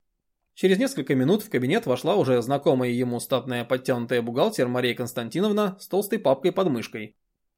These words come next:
Рита без прелюдий и довольно жёстко начала разговор. «Объясните мне, что происходит?» Женщина захлопала глазами, не зная, с чего начать. Она и сама толком не понимала, что же всё-таки происходит на их некогда процветающей ферме.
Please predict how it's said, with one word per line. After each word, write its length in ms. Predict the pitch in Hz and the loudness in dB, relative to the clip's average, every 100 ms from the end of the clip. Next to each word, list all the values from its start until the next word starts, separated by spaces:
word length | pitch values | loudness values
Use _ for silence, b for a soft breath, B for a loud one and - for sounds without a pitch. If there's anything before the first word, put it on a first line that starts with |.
| - | 0
Рита 360 | 151 214 214 170 | 2 4 2 2
без 160 | 143 | -2
прелюдий 440 | - 127 143 196 220 | -2 2 2 2 0
и 200 | - 127 | -2 -2
довольно 420 | 120 123 123 123 | 0 0 0 0
жёстко 320 | 139 180 214 | 0 0 0
начала 380 | 180 139 127 123 | 0 0 0 2
разговор. 500 | 135 160 123 107 - _ _ _ | 2 2 0 -2 -10 _ _ _
«Объясните 480 | 143 147 190 196 - | 0 2 2 2 2
мне, 240 | 139 131 131 | 2 0 -4
что 260 | - 175 190 | 2 4 6
происходит?» 580 | 202 196 143 123 123 _ _ _ _ _ _ - | 4 4 2 0 -2 _ _ _ _ _ _ -4
Женщина 480 | 151 240 202 190 160 | 0 0 2 2 4
захлопала 460 | 156 247 208 143 | 2 2 2 2
глазами, 460 | 131 131 147 202 156 | 4 4 6 4 2
не 180 | 139 143 | 2 0
зная, 240 | 165 113 | 0 0
с 40 | |
чего 200 | - 123 | -2 -2
начать. 500 | 120 156 120 87 - _ _ - | -2 0 -2 -4 -10 _ _ -10
Она 380 | 117 127 123 | -4 -2 -2
и 60 | 120 | -2
сама 320 | 120 117 190 | -2 2 4
толком 360 | 220 135 127 123 | 4 2 2 -2
не 80 | 117 | -2
понимала, 580 | 120 120 175 151 113 | -4 2 4 4 0
что 220 | 113 - 156 | -2 -2 0
же 120 | 143 | 0
всё-таки 360 | 147 135 139 | 0 -2 -4
происходит 580 | 135 143 139 185 165 123 | -4 -4 -2 0 2 0
на 140 | 127 131 | -2 -2
их 260 | 127 - | -2 -2
некогда 420 | 143 131 127 127 117 | -6 -4 0 0 0
процветающей 600 | 135 165 151 110 107 143 | -2 0 0 -2 -4 0
ферме. 440 | 190 123 104 87 | 0 0 -4 -10